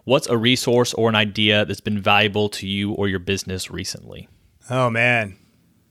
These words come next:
Speaker 2: That's a, <laughs> that's a tough question. <laughs> Yeah, I always think, you know, <laughs> lately I've been using Typeform a lot. Typeform's really good to generate some leads on like, "Hey, you wanna accept Bitcoin? Like, hit me up on this Typeform," you know?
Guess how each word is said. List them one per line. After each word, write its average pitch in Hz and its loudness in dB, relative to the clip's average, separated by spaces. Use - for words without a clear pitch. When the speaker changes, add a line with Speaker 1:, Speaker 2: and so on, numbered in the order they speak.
Speaker 2:
That's 156 2
a, 143 0
<laughs> - -6
that's - 2
a 202 4
tough - 0
question. - -4
<laughs> - -20
Yeah, 175 4
I 160 6
always 196 0
think, 170 -4
you 165 0
know, 151 4
<laughs> - -18
lately 190 2
I've 190 0
been 180 2
using 175 0
Typeform 165 0
a 135 -2
lot. 139 0
Typeform's 147 2
really 147 4
good 147 2
to 127 -8
generate 147 0
some 139 -6
leads 156 2
on 151 4
like, 147 2
"Hey, 240 -2
you 208 -4
wanna 233 0
accept 240 -2
Bitcoin? 262 2
Like, 180 2
hit 214 0
me 226 0
up 226 2
on 208 0
this 214 -2
Typeform," 180 0
you 165 -2
know? 165 4